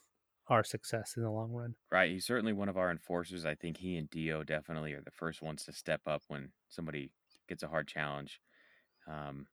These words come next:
Speaker 2: I think my moment for him this year, again, don't remember the game, but his absolute screamer of a shot from outside the box,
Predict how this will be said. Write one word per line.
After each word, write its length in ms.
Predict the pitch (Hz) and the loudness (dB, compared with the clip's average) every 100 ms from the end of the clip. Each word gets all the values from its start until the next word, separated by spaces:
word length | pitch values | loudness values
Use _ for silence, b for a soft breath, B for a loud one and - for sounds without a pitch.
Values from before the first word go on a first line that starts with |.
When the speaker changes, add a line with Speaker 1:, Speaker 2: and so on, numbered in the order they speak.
| _ _ | _ _
Speaker 2:
I 100 | - | -8
think 160 | - 92 | 0 2
my 100 | 82 | 2
moment 360 | 78 87 87 - | 4 4 2 0
for 220 | - 80 | 0 2
him 80 | 76 | 0
this 200 | 78 82 | -2 -2
year, 340 | 80 78 76 - | 0 0 -2 -6
again, 300 | 78 76 69 | -4 -4 0
don't 140 | 90 | 2
remember 240 | 85 85 80 | 2 0 -4
the 60 | |
game, 380 | 76 80 76 73 | -4 -2 -2 -2
but 140 | 71 73 | -4 -4
his 320 | 80 78 71 | -2 -2 0
absolute 480 | 76 76 85 78 73 | 0 0 -2 -4 -4
screamer 800 | - - 87 85 82 80 80 - - | -6 -2 0 2 2 0 -2 -6 -10
of 140 | 76 | -8
a 60 | 76 | -6
shot 420 | - 80 76 73 | 0 2 2 2
from 180 | 76 73 | -4 -4
outside 440 | 73 - 76 78 | -4 -2 -2 -2
the 80 | - | -4
box, 500 | 76 71 69 - - | 0 2 0 -4 -12